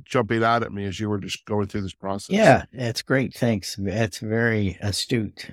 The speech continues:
Speaker 2: an astute observation. And you're absolutely right. In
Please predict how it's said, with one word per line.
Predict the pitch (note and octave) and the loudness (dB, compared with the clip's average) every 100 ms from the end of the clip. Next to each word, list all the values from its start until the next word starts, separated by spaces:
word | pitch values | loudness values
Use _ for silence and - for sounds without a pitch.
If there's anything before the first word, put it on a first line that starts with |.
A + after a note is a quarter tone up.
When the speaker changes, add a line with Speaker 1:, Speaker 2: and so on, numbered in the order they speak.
| - | -4
Speaker 2:
an | F2+ | 0
astute | F2+ - C3 A2 | 0 0 -2 -2
observation. | G2+ G2 - E2+ G#2 G#2 - E2 E2+ - | -2 -4 -6 -4 -4 -2 -4 -4 -6 -4
And | F#2+ F#2 F#2 | -2 0 -2
you're | D#2+ G#2+ | -2 2
absolutely | A#2+ A#2+ - B2+ F#2 | 2 2 -2 -2 -2
right. | F#2 A#2 G2+ - _ _ _ _ | 2 4 4 0 _ _ _ _
In | - A2+ C3+ C#3+ G#2+ | 0 4 6 4 -2